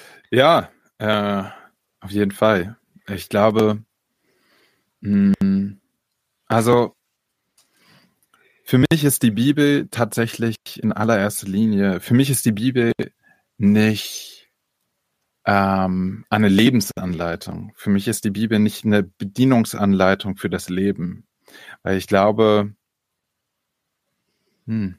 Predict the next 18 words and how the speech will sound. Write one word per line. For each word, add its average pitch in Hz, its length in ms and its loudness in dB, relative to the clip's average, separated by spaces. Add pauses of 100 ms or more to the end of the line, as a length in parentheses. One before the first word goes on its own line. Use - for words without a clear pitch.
(400)
weiß 107 160 -4
nicht. 92 360 -6 (300)
Ich 98 120 -6
glaube, 104 220 0
sonst 107 240 0
wären 110 200 4
wir 107 100 4
vielleicht 107 340 -2
weiter 90 480 -2 (220)
als - 280 -6
jetzt. - 460 -10 (880)
Ähm, 90 580 2 (1500)
oder 104 220 4
es 98 120 0
wäre 104 100 4
eine 98 400 4
ziemlich 101 380 2
schlechte - 460 0